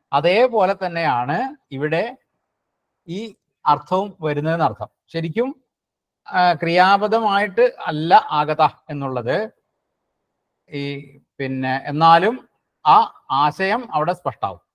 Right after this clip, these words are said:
അതാ പറഞ്ഞത്. ആർ എന്നുള്ളത് ഈ പറഞ്ഞ പോലെ ക്രിയാപദം ആയി വരും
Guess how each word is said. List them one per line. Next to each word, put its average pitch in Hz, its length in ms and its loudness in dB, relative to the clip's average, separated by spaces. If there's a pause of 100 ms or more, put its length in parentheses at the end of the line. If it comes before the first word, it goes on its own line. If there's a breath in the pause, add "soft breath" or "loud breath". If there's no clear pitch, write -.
(180)
അതാ 170 160 4
പറഞ്ഞത്. 104 380 -6 (1800)
ആർ 160 220 6
എന്നുള്ളത് 185 440 -4
ഈ 185 40 -4
പറഞ്ഞ 180 300 -2
പോലെ 175 500 -2
ക്രിയാപദം 165 680 0 (1300)
ആയി 147 240 0
വരും 147 400 -6